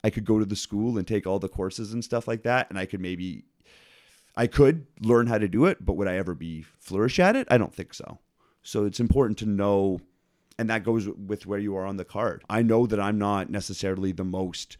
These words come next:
serious wrestler. I know that, like, I bring a lot of joy and fun to my matches, and there's some silliness and stuff like that. And normally the people who are the number one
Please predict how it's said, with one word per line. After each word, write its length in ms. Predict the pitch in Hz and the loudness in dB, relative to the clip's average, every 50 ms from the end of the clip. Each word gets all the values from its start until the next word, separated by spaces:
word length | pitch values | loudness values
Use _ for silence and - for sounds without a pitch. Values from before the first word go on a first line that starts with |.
| _ _ | _ _
serious 580 | _ - - - 87 92 101 110 107 120 - - | _ -12 -8 -6 -4 -2 0 2 2 2 0 0
wrestler. 460 | 123 123 127 - - 170 180 180 - _ _ _ _ _ _ _ _ _ _ _ _ _ - | 0 0 0 2 2 2 2 0 -2 _ _ _ _ _ _ _ _ _ _ _ _ _ -2
I 100 | 104 104 | 0 0
know 100 | 98 98 | 0 0
that, 140 | 92 - 82 | -2 -2 -2
like, 180 | 98 95 - - _ - | -2 -4 -4 -6 _ -6
I 240 | - 92 92 95 90 - - _ _ | -4 -2 -2 -2 -4 -6 -12 _ _
bring 160 | 110 104 95 | 2 2 2
a 40 | 95 | 0
lot 180 | 90 90 90 | -2 -2 -4
of 120 | 87 85 - 101 | -4 -8 -2 0
joy 320 | 113 95 78 87 98 101 | 2 2 2 2 2 2
and 120 | 98 92 | 0 0
fun 300 | - - 98 85 95 101 - | 0 -2 -2 0 0 -2 -2
to 80 | 117 | 0
my 120 | 104 110 110 | 2 2 2
matches, 420 | 107 104 101 104 104 - 123 107 | 2 0 0 -2 -2 -2 -4 -4
and 100 | 98 95 | -2 -2
there's 160 | 92 90 85 | -2 -4 -4
some 120 | - 101 92 | -4 -6 -6
silliness 560 | - - 87 87 92 95 101 98 101 113 - | -4 -6 -6 -4 -4 -2 -2 -2 -4 -4 -4
and 100 | 120 107 | -8 -6
stuff 240 | - - 107 107 - | -4 -4 -4 -2 -4
like 140 | 107 104 - | -6 -4 0
that. 320 | 110 117 127 151 - - - - - - - - - - - | 2 4 4 4 2 -2 -10 -20 -20 -20 -20 -20 -20 -20 -14
And 400 | 113 107 98 95 92 92 95 101 | -10 -8 -6 -4 -4 -4 -2 -2
normally 340 | 107 104 101 104 101 101 95 | -2 0 -2 -2 -2 -4 -4
the 100 | 95 - | -6 -8
people 300 | - 107 - - 104 90 | -8 -6 -4 -4 -4 -2
who 240 | 92 104 98 67 | -2 -2 -2 -2
are 440 | 62 90 90 87 87 87 85 82 82 - _ _ _ _ | -4 -4 -4 -4 -4 -6 -6 -8 -10 -14 _ _ _ _
the 100 | 98 107 | -8 -8
number 360 | 101 101 107 107 101 92 90 | -6 -4 -4 -4 -4 -4 -6
one 480 | 92 95 95 92 92 92 92 90 85 | -6 -6 -6 -6 -8 -8 -10 -12 -14